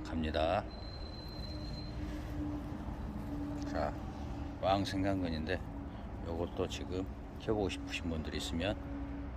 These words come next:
댓글 다세요. 자, 요것도 생강근입니다. 요것도 댓글 주세요.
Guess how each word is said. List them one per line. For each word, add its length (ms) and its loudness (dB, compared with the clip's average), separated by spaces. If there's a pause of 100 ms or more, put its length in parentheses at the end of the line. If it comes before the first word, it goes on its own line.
(540)
댓글 240 0
다세요. 560 4 (1800)
자, 180 -2
요것도 360 4
생강근입니다. 840 2 (140)
요것도 500 0 (1080)
댓글 260 -4
주세요. 600 4